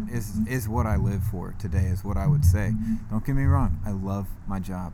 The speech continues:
I've loved what I do since a little kid. Um, and it's very important to me. I love my family. I love my friends. But for some reason, right now and in my life, I truly believe that that's, that's,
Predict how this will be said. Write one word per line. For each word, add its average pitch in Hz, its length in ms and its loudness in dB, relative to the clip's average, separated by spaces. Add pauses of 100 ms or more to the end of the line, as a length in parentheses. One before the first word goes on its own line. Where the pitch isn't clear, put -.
I've 101 180 -6
loved 98 260 -4
what 101 120 -4
I 92 100 -4
do 101 260 -4 (120)
since - 260 -8
a 101 60 -8
little 95 240 -6
kid. 104 380 -6 (640)
Um, 92 300 -6
and 104 140 0
it's 107 160 -2
very 104 260 0
important 95 480 -6
to - 80 -12
me. 95 120 -8 (140)
I 98 60 -10
love 104 320 -4
my 117 160 -2
family. 101 460 -4
I 92 80 -8
love 104 320 -4
my 110 160 -4
friends. 110 340 -4
But 90 160 -14
for 110 140 -8
some 123 280 -4
reason, 104 320 -2 (320)
right 113 240 -4
now 131 240 0
and 120 120 2
in 113 60 2
my 117 140 0
life, 104 380 -2
I 80 100 -8
truly 113 380 -4
believe 98 420 -4
that 95 160 -12
that's, - 380 -2 (400)
that's, - 380 -4